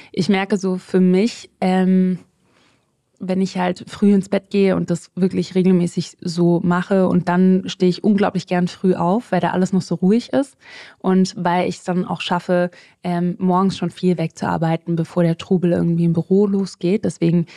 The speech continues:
genieße ich die Zeit morgens sehr. Es passiert aber auch häufig, dass ich abends noch mal so richtig in Flow komme. Also wenn man eigentlich so denkt, jetzt bin ich müde, jetzt könnte ich ins Bett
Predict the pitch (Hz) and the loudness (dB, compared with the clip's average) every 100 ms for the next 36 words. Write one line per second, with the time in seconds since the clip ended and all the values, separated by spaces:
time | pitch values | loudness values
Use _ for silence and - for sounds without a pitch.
0 | - - 185 175 185 220 254 226 208 - | -20 -4 2 4 4 2 -2 -2 -4 -4
1 | 208 214 196 202 220 220 - 208 220 277 | -2 -2 0 0 2 0 0 2 2 -2
2 | - - - - 202 185 220 220 190 185 | -6 -16 -16 -4 -2 0 0 0 0 -4
3 | - 185 208 226 202 185 - - - 190 | -4 -4 -4 -6 -6 -6 -8 -10 -4 -2
4 | 190 - 175 180 165 175 - 185 - 165 | -2 -4 -4 -2 -2 -4 -2 -2 -4 -8
5 | - 165 - 165 165 - 165 165 170 175 | -10 -10 -4 -2 -2 -4 -4 -4 -4 -2
6 | 170 175 185 190 190 - 190 233 247 - | 0 2 2 2 0 -4 -2 0 0 -2
7 | 190 196 214 - - - - 190 - 196 | -2 0 0 -4 -20 -8 -4 -4 -2 -2
8 | 185 196 220 202 180 - 202 196 185 180 | 2 2 4 2 0 -2 -2 -2 -4 -8
9 | - 185 190 190 | -6 -2 -2 -4